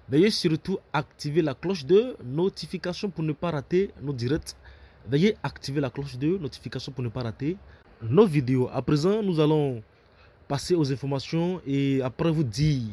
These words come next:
ce qui se passe actuellement à cet instant T. Après, donc, euh, la grande victoire d'hier, la grande victoire, la grande bataille qui a été remportée, le grand pas qu'a fait le Mali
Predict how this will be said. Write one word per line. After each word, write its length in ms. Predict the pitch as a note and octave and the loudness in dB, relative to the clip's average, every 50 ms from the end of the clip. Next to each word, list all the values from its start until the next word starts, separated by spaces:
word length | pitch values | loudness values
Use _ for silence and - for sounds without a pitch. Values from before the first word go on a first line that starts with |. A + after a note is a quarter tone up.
| - - - | -10 -14 -18
ce 180 | - - B2 | -10 -8 -8
qui 120 | A2+ - D3 | -6 -6 -6
se 120 | - A#2+ | -8 -8
passe 300 | - - C3+ C#3 - - - | -6 -6 -6 -6 -6 -8 -12
actuellement 500 | A2 - - - C3 A2+ A#2+ B2 C3+ - | -12 -12 -10 -8 -6 -4 -4 -4 -6 -6
à 100 | - A#2 | -8 -12
cet 200 | - - A2+ G2+ | -12 -12 -10 -8
instant 240 | A#2+ G#2+ - C3+ C3 | -10 -8 -8 -10 -10
T. 180 | - - C#3+ B2+ | -6 -4 -4 -4
Après, 440 | A2+ G#2+ - - C3+ D3 D#3+ E3+ D3+ - - - - - - - - | -4 -4 -2 2 2 2 2 2 -2 -10 -20 -20 -20 -20 -20 -16 -4
donc, 320 | G#2 A#2+ D3+ C#3 - - | 2 4 4 4 4 0
euh, 180 | C3+ B2+ B2+ B2 | 0 2 2 0
la 140 | B2+ B2+ B2 | 0 -2 -2
grande 500 | A2 F2+ C3 C#3 D#3+ F#3 A3 G#3 F#3 C#3 | -2 -2 0 2 6 6 6 6 6 4
victoire 440 | B2 C#3+ - - E3 E3 E3 D3+ | 0 -4 -6 -4 -2 0 0 0
d'hier, 440 | A#2 A2+ C#3 D#3 D#3 D3+ C#3 B2+ G#2+ | 0 2 4 6 6 6 6 4 0
la 140 | F#2+ A#2+ B2 | -4 -6 -6
grande 400 | A2 F2+ - D3+ F3+ G#3 G3+ D#3 | -6 -6 -2 2 4 4 4 4
victoire, 460 | C3 C#3+ C3 - - D#3+ F3 F#3+ G3+ - - - - - - - - _ _ - | 2 -2 -6 -4 -2 0 0 0 -2 -4 -14 -20 -20 -20 -20 -20 -20 _ _ -4
la 140 | B2+ C3+ C3 | -4 -4 0
grande 320 | A2+ E3 F#3+ A3+ G#3+ E3+ | 4 6 8 8 8 8
bataille 400 | D3 D#3+ D#3 - F#3 F#3 F3 E3 | 6 2 2 4 4 4 4 4
qui 100 | - - | 2 0
a 40 | D#3 | -2
été 120 | C#3+ - | -2 0
remportée, 540 | D#3+ D3+ D3 A#2 C#3+ C#3 - E3+ F3 F#3+ G3 - _ - _ - - - - | -2 -2 -2 -2 -2 -2 0 0 0 0 -2 -6 _ -20 _ -20 -20 -10 0
le 140 | D3 D#3 C3+ | 0 0 2
grand 280 | A2 - G3 A#3 A#3+ | 6 6 8 8 8
pas 260 | - - A3 F#3+ C#3+ A#2+ - - - _ - | 8 6 6 6 6 2 -8 -20 -20 _ -4
qu'a 100 | F3+ D#3+ | -4 -4
fait 340 | - - - E3+ F3 F3 C#3+ | -2 -2 0 0 2 2 2
le 120 | C#3+ C3+ | 0 -2
Mali 480 | C3 C#3 C#3 C#3+ C#3+ D3 D#3 F3+ G3 | -2 0 -2 0 0 0 0 0 -2